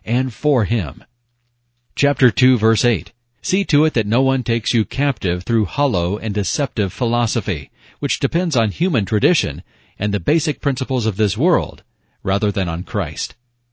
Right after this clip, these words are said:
Chapter three, verses twelve and thirteen. "Therefore, as God's chosen people, holy and dearly loved, clothe yourselves with compassion, kindness, humility, gentleness,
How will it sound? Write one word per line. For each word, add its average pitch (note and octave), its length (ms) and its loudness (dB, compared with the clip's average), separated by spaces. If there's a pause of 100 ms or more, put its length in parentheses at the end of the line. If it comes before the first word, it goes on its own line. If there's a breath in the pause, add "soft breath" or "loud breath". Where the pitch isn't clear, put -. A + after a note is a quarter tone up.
(400)
Chapter D#3+ 340 2
three, C#3+ 300 2
verses G#2+ 340 0
twelve A2+ 240 2
and G2+ 140 -2
thirteen. G#2 560 -2 (440)
"Therefore, G#2 600 0 (140 soft breath)
as D3 180 0
God's D#3 400 -2
chosen E3 480 0
people, C3 460 -2 (180)
holy A#2 540 0
and A2+ 240 -2
dearly C3 400 2
loved, D#2 500 -4 (360 soft breath)
clothe A2+ 380 4
yourselves G#2+ 600 2
with G#2 200 0
compassion, A2 640 0 (200)
kindness, B2 560 -2 (220 soft breath)
humility, A#2 720 -2 (240)
gentleness, D#3 640 -2